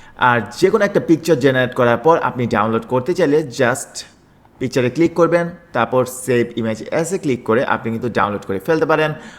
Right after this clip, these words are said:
অথবা এখানে একটা ডাউনলোড আইকন রয়েছে, এই আইকনে ক্লিক করলেও কিন্তু ইমেজটা ডাউনলোড হয়ে যাবে। ভিডিওর এই মুহূর্তে আপনাদেরকে একটা গুড নিউজ দিয়ে রাখি। আমাদের এমএসবি একাডেমিতে কিন্তু আর্টিফিশিয়াল ইন্টেলিজেন্সের উপর কমপ্লিট একটা কোর্স রয়েছে।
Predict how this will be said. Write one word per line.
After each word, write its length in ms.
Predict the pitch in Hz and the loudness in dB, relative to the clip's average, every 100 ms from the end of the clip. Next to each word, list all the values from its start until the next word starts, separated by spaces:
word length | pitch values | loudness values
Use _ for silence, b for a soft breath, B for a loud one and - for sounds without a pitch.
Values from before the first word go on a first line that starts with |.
| B | B
অথবা 340 | 143 156 165 | 2 4 6
এখানে 200 | 151 143 | 6 2
একটা 160 | 135 139 | 0 0
ডাউনলোড 400 | 123 117 120 110 | 0 2 0 0
আইকন 360 | 127 135 190 190 | 0 2 0 2
রয়েছে, 460 | 151 120 143 151 185 - | 4 2 0 -4 -4 0
এই 120 | 196 | 2
আইকনে 300 | 151 127 123 | 2 0 -4
ক্লিক 200 | 120 113 | -4 -4
করলেও 240 | 156 170 | -2 0
কিন্তু 240 | 170 127 143 | -2 -4 -4
ইমেজটা 360 | 127 113 - 123 | -2 -4 -4 -4
ডাউনলোড 360 | 98 101 107 | -2 -2 -4
হয়ে 220 | 113 135 | 2 4
যাবে। 220 | 104 87 73 - _ _ 123 | 4 0 -6 -16 _ _ -8
ভিডিওর 340 | 127 135 156 | -4 -2 0
এই 160 | 202 214 | 6 6
মুহূর্তে 340 | 220 226 226 | 6 0 2
আপনাদেরকে 580 | 226 156 151 156 143 143 | 2 0 -2 -2 -2 0
একটা 260 | 143 143 180 | -4 -2 -4
গুড 340 | 117 135 127 | -2 -4 -4
নিউজ 260 | 131 143 113 | -6 -6 0
দিয়ে 160 | 143 | 2
রাখি। 400 | 131 113 - 107 92 - _ b b | 4 2 -2 -12 -12 -18 _ b b
আমাদের 320 | 120 127 123 131 | 0 0 0 -2
এমএসবি 420 | 143 143 202 202 247 | -4 -4 -4 -4 -4
একাডেমিতে 440 | 190 165 156 160 | -2 -4 -4 -6
কিন্তু 280 | 156 165 185 | -8 -6 -6
আর্টিফিশিয়াল 640 | 185 160 160 151 151 175 - | -4 -6 -6 -6 -8 -8 -6
ইন্টেলিজেন্সের 680 | 160 147 156 147 151 147 147 | -8 -4 -4 -4 -6 -6 -8
উপর 220 | 143 135 | -4 -6
কমপ্লিট 600 | 127 180 175 165 185 185 | -4 -4 -4 -2 -4 -2
একটা 220 | 139 - | -6 -6
কোর্স 380 | 120 123 127 123 | -8 -4 -4 -4
রয়েছে। 500 | 127 131 117 113 98 | 0 0 0 -4 -10